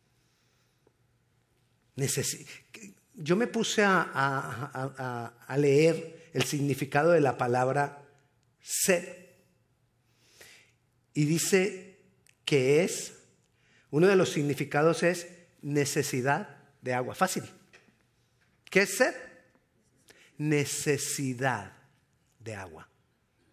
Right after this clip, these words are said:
Que la necesitemos. Si tú estás, bueno, si el Señor me quiere dar del Espíritu Santo, bien.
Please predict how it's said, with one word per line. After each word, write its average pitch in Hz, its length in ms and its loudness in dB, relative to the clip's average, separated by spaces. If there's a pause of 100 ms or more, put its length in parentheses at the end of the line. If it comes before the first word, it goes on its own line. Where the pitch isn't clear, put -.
(640)
Que 143 140 -2
la 117 120 -4
necesitemos. 127 1000 -12 (280)
Si 208 220 2
tú 294 220 4
estás, 269 260 2
bueno, 294 260 0
si - 120 0
el 185 80 2
Señor 196 260 0
me 262 140 0
quiere 247 240 0
dar 226 240 2
del 233 100 2
Espíritu 202 460 -2
Santo, 165 400 0
bien. 185 500 0